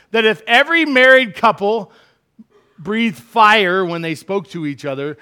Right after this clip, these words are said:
one, they would keep a little more distance, right? And two, they'd probably be a little more careful about what they said. And I wonder how often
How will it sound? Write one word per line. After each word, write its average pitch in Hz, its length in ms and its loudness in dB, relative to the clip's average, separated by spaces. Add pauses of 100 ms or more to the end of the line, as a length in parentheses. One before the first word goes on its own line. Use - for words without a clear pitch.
(120)
one, 240 320 -2
they 196 100 -4
would 175 160 -4
keep 190 220 -10
a - 20 -10
little 175 220 -6
more 262 160 -10
distance, 147 680 -20 (1040)
right? 156 440 -4 (760)
And 302 240 0
two, 294 600 2 (760)
they'd 202 220 -8
probably 269 260 -8
be 226 100 -10
a 214 60 -2
little 233 180 -8
more 214 160 -12
careful 170 440 -14
about 135 240 -12
what 131 140 -16
they 123 100 -20
said. - 260 -20 (1400)
And 226 220 -6
I 233 140 0
wonder 277 520 0
how 240 300 4
often 233 720 2